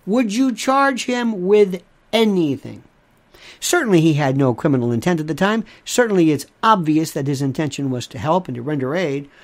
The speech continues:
But did he act excessively, and is his negligence actionable? That's the issue. That's the issue. Now,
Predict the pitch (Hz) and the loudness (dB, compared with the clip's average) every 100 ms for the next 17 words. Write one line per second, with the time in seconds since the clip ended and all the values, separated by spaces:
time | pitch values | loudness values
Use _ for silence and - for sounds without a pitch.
0 | - _ 247 220 175 294 330 247 277 277 | -20 _ 0 0 2 2 2 2 2 0
1 | 208 214 - 160 - 233 233 226 226 220 | -4 -4 -4 -6 -2 0 0 -4 -4 -6
2 | 214 _ - 233 220 208 202 - _ 214 | -8 _ -10 -6 -4 -4 -6 -14 _ 4
3 | 214 208 190 - 202 180 156 165 220 311 | 6 6 0 -2 0 0 -2 -6 -2 -2
4 | 240 185 135 139 139 - - _ _ _ | 0 -2 -2 -6 -8 -16 -20 _ _ _
5 | _ _ _ _ _ _ _ _ _ _ | _ _ _ _ _ _ _ _ _ _
6 | 170 165 - 143 123 107 - _ _ _ | -2 -2 -4 -4 -4 -8 -16 _ _ _
7 | _ _ _ _ _ _ 117 120 180 - | _ _ _ _ _ _ -4 0 0 -2
8 | - 127 117 - - - _ _ _ _ | -10 -10 -10 -14 -18 -20 _ _ _ _
9 | _ _ _ _ - 214 - - - - | _ _ _ _ -4 -4 -4 -10 -12 -16
10 | - - - _ _ _ _ _ _ _ | -18 -20 -20 _ _ _ _ _ _ _
11 | _ _ 127 165 143 | _ _ -2 0 0